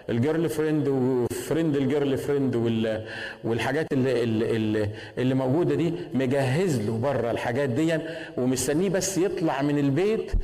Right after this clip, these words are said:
علشان يقدر يعمل فيه الشغلانه دي. انت لما بتتنبأ عليه وبتحط عليه دم الرب يسوع المسيح وبتحطه في ايدين دم الرب يسوع المسيح، العدو اللي واقف قدام البيت يرى الدم ويعبر عن ابنك، ما يقدرش يلمسه.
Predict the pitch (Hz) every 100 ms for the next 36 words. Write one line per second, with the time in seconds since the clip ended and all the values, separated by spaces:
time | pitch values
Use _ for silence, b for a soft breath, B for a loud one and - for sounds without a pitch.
0 | B 117 131 - 139 160 127 131 139 120
1 | 120 101 117 - 104 107 104 98 95 90
2 | 98 B B B - 214 165 165 151 156
3 | - 160 160 196 190 180 143 147 160 226
4 | 220 - B - 151 160 165 233 240 151
5 | 165 208 165 214 208 175 202 185 180 -
6 | 208 175 170 - 220 202 - B - 160
7 | 170 170 202 247 240 151 160 170 214 185
8 | 208 202 180 220 185 185 226 196 190 175
9 | 233 226 - B B 170 170 208 247 214
10 | 185 190 226 190 180 185 165 220 208 185
11 | 185 240 233 202 233 214 170 208 247 220
12 | 202 196 233 226 208 196 165 190 220 214
13 | 233 214 180 180 196 202 208 202 240 262
14 | -